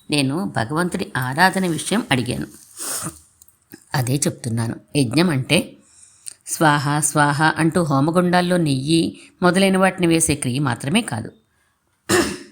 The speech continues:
యజ దేవపూజాయాం అని భగవదారాధనలన్నీ కూడా యజ్ఞాలనే పిలువబడతాయి. పారాయణలు చేయడం, వ్రతాలు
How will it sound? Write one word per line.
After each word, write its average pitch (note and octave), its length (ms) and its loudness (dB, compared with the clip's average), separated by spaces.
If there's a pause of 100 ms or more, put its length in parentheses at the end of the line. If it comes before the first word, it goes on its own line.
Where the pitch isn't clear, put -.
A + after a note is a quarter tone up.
(1040)
యజ C#3+ 200 2 (400)
దేవపూజాయాం C3+ 1080 2
అని C3 320 -2 (380)
భగవదారాధనలన్నీ F3 1040 2
కూడా C3+ 480 -4 (300)
యజ్ఞాలనే C3+ 680 0
పిలువబడతాయి. B2+ 720 -4 (1300)
పారాయణలు C3+ 440 2
చేయడం, D3 440 -2
వ్రతాలు C3+ 600 -4